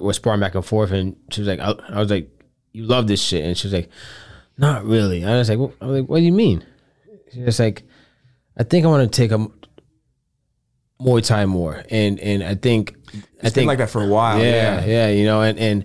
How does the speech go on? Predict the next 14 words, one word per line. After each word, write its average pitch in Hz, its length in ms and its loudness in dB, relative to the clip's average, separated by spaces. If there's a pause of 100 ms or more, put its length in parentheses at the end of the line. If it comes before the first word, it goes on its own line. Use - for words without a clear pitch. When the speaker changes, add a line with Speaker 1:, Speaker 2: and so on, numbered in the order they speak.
Speaker 2:
She - 140 -2
likes 208 220 2
them 185 100 0
separately. 139 640 -4
Speaker 1:
Right, 123 500 0 (160)
Speaker 2:
Yeah. 120 200 0
Speaker 1:
right, 95 300 -4
you 104 100 -4
know, 104 160 2
and, 107 220 0 (480)
um, 101 540 0 (360)
she, 123 380 2
uh, 110 360 2 (420)
when 120 560 2